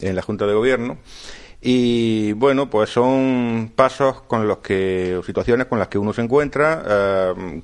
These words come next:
que quizás no sean totalmente buscadas, eh, pero que, bueno, llegan y, pues,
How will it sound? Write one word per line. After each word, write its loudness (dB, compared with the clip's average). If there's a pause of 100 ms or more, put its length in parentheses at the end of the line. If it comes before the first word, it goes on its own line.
que -4 (100)
quizás -2
no -2
sean -2
totalmente 0
buscadas, 2 (480)
eh, 4 (100)
pero 2
que, 0
bueno, 0
llegan 0
y, -4
pues, -12